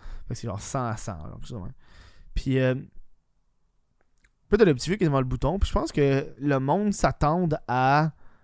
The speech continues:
ce que le petit vieux vote pour qu'on reste dans le jeu. Parce que lui, de toute façon, il va mourir.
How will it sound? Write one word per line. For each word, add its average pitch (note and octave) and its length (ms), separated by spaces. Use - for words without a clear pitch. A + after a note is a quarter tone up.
ce - 100
que C3 80
le B2+ 100
petit - 200
vieux D#3 160
vote C#3+ 280
pour B2+ 160
qu'on A#2+ 200
reste B2 500
dans A2 180
le B2 60
jeu. E3 140
Parce C3+ 180
que - 80
lui, E3 200
de - 40
toute - 140
façon, C#3 340
il B2+ 140
va A2+ 180
mourir. G#2+ 840